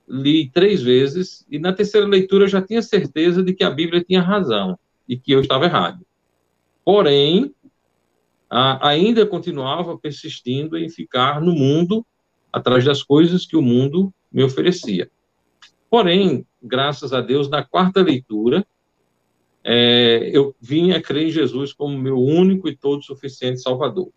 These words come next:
Foi isso em mil novecentos e noventa, é, no dia oito de maio, às oito horas da noite. Na época, eu fazia o curso de Física na universidade e tivemos aula somente no primeiro período, no segundo não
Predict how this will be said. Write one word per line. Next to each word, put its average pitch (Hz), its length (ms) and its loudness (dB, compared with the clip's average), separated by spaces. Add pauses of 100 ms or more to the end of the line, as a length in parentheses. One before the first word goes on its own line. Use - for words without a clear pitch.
(440)
Foi 135 400 4
isso 127 360 -2
em 123 100 2
mil 147 160 4
novecentos 143 340 -4
e - 40 -8
noventa, 139 640 -2 (800)
é, 110 340 0
no 113 140 2
dia 131 160 4
oito 147 300 2
de 170 80 -4
maio, 143 600 0 (360)
às 113 200 -6
oito 135 220 0
horas 127 180 2
da 151 100 0
noite. 95 380 0 (480)
Na 127 140 2
época, 147 240 0
eu 135 160 4
fazia 123 400 0
o 123 80 0
curso 123 240 -6
de 127 80 -10
Física 139 500 -6
na 123 100 -2
universidade 135 840 0 (560)
e 117 760 2 (240)
tivemos 127 340 0
aula 135 160 2
somente 135 380 -2
no 131 80 -10
primeiro 123 340 0
período, 147 420 -4
no 131 100 -8
segundo 123 400 -4
não 135 300 -4